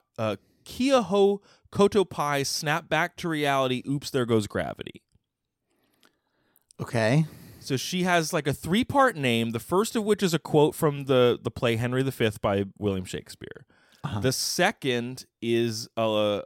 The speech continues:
Speaker 1: a line from the Maori version of the New Zealand national anthem.
Speaker 2: <laughs> Okay.
Speaker 1: The third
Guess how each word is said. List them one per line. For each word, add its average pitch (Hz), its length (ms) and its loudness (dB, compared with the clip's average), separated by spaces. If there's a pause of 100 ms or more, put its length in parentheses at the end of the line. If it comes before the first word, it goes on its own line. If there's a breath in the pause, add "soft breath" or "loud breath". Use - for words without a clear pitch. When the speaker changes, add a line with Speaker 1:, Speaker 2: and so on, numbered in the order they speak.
Speaker 1:
a 107 80 -2
line 120 340 0
from 117 160 -6
the 113 80 -2
Maori 120 480 4
version 123 540 0
of 98 160 -2
the 107 60 -4
New 104 160 2
Zealand 123 400 -2
national 107 440 -6
anthem. - 500 -14 (320 loud breath)
Speaker 2:
<laughs> 135 80 2 (120)
Okay. - 420 -2
Speaker 1:
The 131 140 2
third 180 720 2